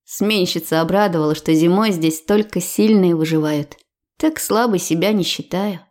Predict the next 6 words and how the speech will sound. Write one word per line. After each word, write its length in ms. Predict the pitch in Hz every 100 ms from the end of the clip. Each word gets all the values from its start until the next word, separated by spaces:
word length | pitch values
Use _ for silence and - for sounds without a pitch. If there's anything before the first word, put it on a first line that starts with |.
| _ _
Мерзлячка 680 | 269 262 294 294 285 - -
просто. 440 | - 151 - - - _ _ _
Главное, 480 | 180 196 208 214 208
до 80 | 214
весны 320 | 233 233 269
продержаться, 680 | 180 160 180 220 254 -